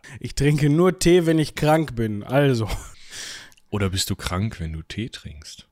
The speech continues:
Speaker 1: Jetzt hab ich gerade noch über ein, ein anderes Wortspiel nachgedacht, im Sinne von, ich bin krank vor, nee, ist egal. Also, wir halten fest, ich sollte vielleicht Tee trinken. Ich habe hier gerade sogar Tee, nur der hat eine
Speaker 2: Oh.
Speaker 1: etwas andere Temperatur, ne? Der wird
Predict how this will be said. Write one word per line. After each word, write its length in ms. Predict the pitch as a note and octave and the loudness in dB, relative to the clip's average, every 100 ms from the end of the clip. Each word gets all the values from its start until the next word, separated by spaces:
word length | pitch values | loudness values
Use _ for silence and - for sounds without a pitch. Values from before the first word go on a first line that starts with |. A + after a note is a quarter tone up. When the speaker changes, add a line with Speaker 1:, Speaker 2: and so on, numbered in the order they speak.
| _ - | _ -12
Speaker 1:
Jetzt 160 | A#2 | -8
hab 80 | A#2+ | -8
ich 100 | A#2 | -6
gerade 300 | - B2+ B2 | -2 0 0
noch 140 | B2 | -2
über 160 | C3+ B2 | -2 -2
ein, 120 | B2 | -2
ein 480 | B2+ C3 B2+ A#2+ A#2+ | -4 -6 -8 -8 -8
anderes 400 | B2+ C3 A2 A2 | -8 -6 -6 -4
Wortspiel 400 | A2+ A#2 - A#2 | -4 -4 -6 -6
nachgedacht, 580 | A2+ A2 - A#2 B2 B2+ | -6 -8 -8 -6 -6 -4
im 140 | A#2 | -6
Sinne 220 | A#2 A#2+ | -4 -6
von, 300 | A2 A#2 A2+ - | -6 -6 -8 -10
ich 140 | G#2+ | -16
bin 320 | - A#2 A2+ - _ - | -8 -6 -6 -10 _ -18
krank 500 | - B2 B2+ B2+ - - - | -8 -6 -4 -6 -10 -14 -16
vor, 320 | - A#2 A2 - | -10 -10 -10 -10
nee, 120 | G#2 | -10
ist 240 | G#2+ - | -8 -4
egal. 380 | A#2 G#2 G2 G2 G#2+ _ | -4 -2 -6 -8 -14 _
Also, 380 | C#3+ C3+ A#2 G2+ _ _ - | 0 2 2 -4 _ _ -4
wir 180 | C#3 C#3 | 2 4
halten 220 | D3+ C#3+ | 2 2
fest, 220 | E3 - | 0 0
ich 140 | C3+ | -6
sollte 320 | A#2+ C#3 F3 F3 | -2 -2 -2 -4
vielleicht 320 | C#3+ C#3 - | -2 -2 -2
Tee 160 | D#3+ | -2
trinken. 440 | E3 E3+ E3+ E3+ F#3+ | -2 -4 -4 -4 -6
Ich 140 | B2 | -2
habe 220 | C3+ F#3 D3+ | 2 4 4
hier 140 | C3 | 2
gerade 280 | A#2+ A#2+ A#2+ | 0 -2 -2
sogar 280 | A#2+ A#2+ A#2 | -4 -4 -4
Tee, 340 | B2+ C3 E3+ C#3 | -4 -2 -4 -4
nur 240 | C#3 C3+ | -4 -2
der 140 | C3+ | 0
hat 120 | C3+ C3 | 0 2
eine 200 | C3 C3 | 0 -2
Speaker 2:
Oh. 40 | |
Speaker 1:
etwas 240 | C3+ C#3 A#2+ | -4 -6 -6
andere 260 | C3+ C3+ | -4 -4
Temperatur, 760 | B2 C3 B2 B2 C3+ C#3+ G#3 G3+ | -4 -4 -4 -4 -2 -2 -2 -6
ne? 280 | - D3+ D#3+ | -10 -8 -6
Der 240 | C3+ A#2+ A#2+ | -6 -8 -6
wird 260 | B2+ - | -6 -6